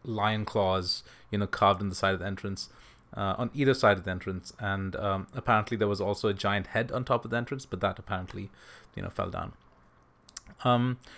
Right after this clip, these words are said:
so yeah, the, the lion motif is really, really strong. And, um, the story of, of this particular fortress is that there was a particular, uh, Sri Lankan king, uh, called Kashyapa the first, and,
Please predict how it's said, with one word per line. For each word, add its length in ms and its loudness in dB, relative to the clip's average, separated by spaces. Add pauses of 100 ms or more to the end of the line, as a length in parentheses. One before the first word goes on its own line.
(160)
so 140 4
yeah, 320 8
the, 180 -2
the 120 -4
lion 200 4
motif 260 0
is 200 -4
really, 220 6
really 260 2
strong. 480 -4
And, 500 -4
um, 500 -4 (140)
the 60 -12
story 640 2 (340)
of, 260 -4
of 180 -8
this 100 -2
particular 360 -4
fortress 340 -2
is 120 -4
that 140 0
there 100 -2
was 120 -4
a 20 -8
particular, 480 -6 (380)
uh, 300 4 (160)
Sri 180 -4
Lankan 360 -2
king, 380 0 (500)
uh, 180 0
called 300 0
Kashyapa 720 -2
the 80 -8
first, 500 0 (540)
and, 580 0